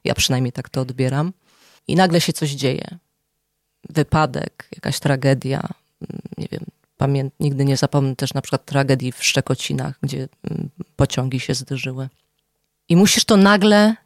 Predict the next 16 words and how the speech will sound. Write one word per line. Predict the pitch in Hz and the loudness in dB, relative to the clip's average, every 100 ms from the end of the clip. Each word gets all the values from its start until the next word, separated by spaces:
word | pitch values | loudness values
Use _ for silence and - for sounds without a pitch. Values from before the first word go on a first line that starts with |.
| _ _ _ - | _ _ _ 0
dowiadujesz | 202 214 190 147 135 | 4 4 4 4 2
się, | - - 143 156 - | -2 -4 -6 -6 -2
dzwonisz | 151 175 175 - | 2 2 2 2
na | 170 | 2
służby, | - 165 160 160 175 185 | 2 -2 -2 2 4 4
nagle | 175 185 196 | 4 4 4
musisz | 190 180 - | 2 0 -2
to | - | -2
opisać | - - 175 170 170 | -2 -2 0 2 2
w | |
dwóch | 156 165 156 | -2 -2 -2
zdaniach, | 156 143 156 202 | 0 2 2 4
a | |
nie | 240 | 4
wiesz | 233 214 - | 4 4 0
nic. | 135 - - | -4 -8 -16